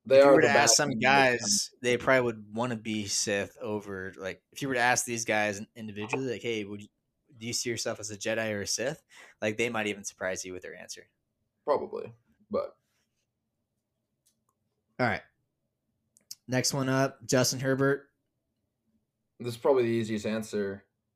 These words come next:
Speaker 1: I mean, we've seen the, uh, on Twitter, all over Instagram, we've seen the lookalikes with Anakin Skywalker, young Annie,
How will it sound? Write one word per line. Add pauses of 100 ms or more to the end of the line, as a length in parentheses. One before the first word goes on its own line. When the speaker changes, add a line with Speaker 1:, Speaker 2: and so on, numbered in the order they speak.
(140)
Speaker 1:
I
mean,
we've
seen (760)
the,
uh,
on
Twitter,
all
over
Instagram,
we've
seen
the
lookalikes
with (100)
Anakin
Skywalker, (800)
young
Annie,